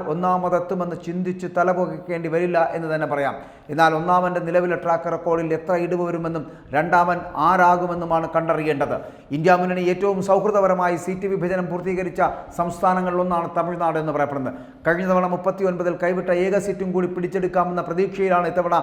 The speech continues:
മുന്നണി ഉള്ളത് എന്നുകൂടി പറയേണ്ടിയിരിക്കുന്നു. രണ്ടായിരത്തി പത്തൊൻപതിൽ ഒന്നിച്ചു മത്സരിച്ച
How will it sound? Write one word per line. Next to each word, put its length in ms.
മുന്നണി 340
ഉള്ളത് 300
എന്നുകൂടി 300
പറയേണ്ടിയിരിക്കുന്നു. 600
രണ്ടായിരത്തി 440
പത്തൊൻപതിൽ 540
ഒന്നിച്ചു 320
മത്സരിച്ച 360